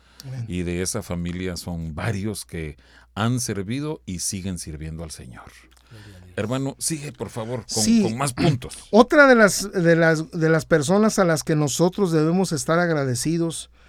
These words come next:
Speaker 1: son a nuestros padres espirituales.
Speaker 2: Amén, amén.
Speaker 1: A nuestros pastores. ¿Cuántos cristianos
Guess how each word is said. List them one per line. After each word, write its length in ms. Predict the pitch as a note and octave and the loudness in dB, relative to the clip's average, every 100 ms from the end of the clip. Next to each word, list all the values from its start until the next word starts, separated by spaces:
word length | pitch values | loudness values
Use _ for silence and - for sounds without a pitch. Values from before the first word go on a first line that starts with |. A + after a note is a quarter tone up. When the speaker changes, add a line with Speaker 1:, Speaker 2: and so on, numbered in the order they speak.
| _ | _
Speaker 1:
son 280 | - E3+ F#3+ | 2 4 6
a 60 | |
nuestros 440 | F3+ D#3+ - D3 - | 4 2 0 0 -2
padres 520 | - F3+ G3+ G3+ F3+ | 6 10 10 10 6
espirituales. 1040 | D3+ - D3+ C#3 B2+ C#3+ C#3+ B2+ B2 - - | 0 0 -2 -2 0 2 2 2 -2 -8 -8
Speaker 2:
Amén, 540 | E2 E2 F2+ G2 - F#2 - - - | -8 -4 -4 -4 -6 -12 -20 -20 -12
amén. 540 | E2 E2 F#2 G2+ D#2 | -10 -6 -4 -4 -6
Speaker 1:
A 120 | - D#3+ | 2 4
nuestros 340 | E3+ F3 E3 | 6 4 2
pastores. 720 | F3 D#3+ - F#3+ D3+ - - - _ _ _ _ - - - - - | 2 2 6 6 6 0 -8 -14 _ _ _ _ -20 -20 -20 -20 2
¿Cuántos 380 | A3+ D4+ F4+ C#4+ | 6 6 6 2
cristianos 960 | B3 G3 G#3+ G#3+ A#3+ A#3+ - - - | 2 2 6 6 8 6 2 -4 -6